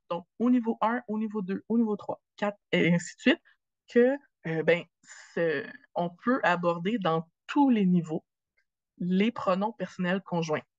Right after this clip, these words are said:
Il va y avoir une progression, c'est certain, mais au moins, euh, on pourrait être sur ce sujet-là, euh, tout le monde ensemble, faire, euh, une révision, tout le monde ensemble, puis après ça, ce qu'on donnerait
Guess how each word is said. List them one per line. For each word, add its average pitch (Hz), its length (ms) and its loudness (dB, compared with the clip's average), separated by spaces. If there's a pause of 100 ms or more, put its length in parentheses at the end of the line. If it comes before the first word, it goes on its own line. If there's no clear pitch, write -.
(200)
Il 175 120 -4
va 190 80 4
y - 20 4
avoir 180 200 -4
une 165 140 -12
progression, 175 880 -2
c'est - 220 -10
certain, - 420 0 (400)
mais 190 320 4
au 190 120 -2
moins, 180 280 2 (360)
euh, 156 180 6
on 170 140 -2
pourrait 196 480 -2
être 233 100 -10
sur 247 260 -8
ce 214 160 -2
sujet-là, 180 720 0 (380)
euh, 160 360 2
tout 233 100 -4
le 226 80 0
monde 240 160 2
ensemble, 170 480 -2 (120)
faire, 190 360 -2 (100)
euh, 170 220 -2
une 170 220 0
révision, 175 840 -2
tout 208 60 -2
le 202 60 0
monde 208 200 -2
ensemble, 208 400 -4 (120)
puis - 180 -8
après 196 300 -8
ça, 247 200 -6
ce - 100 -14
qu'on 185 160 -2
donnerait 170 540 0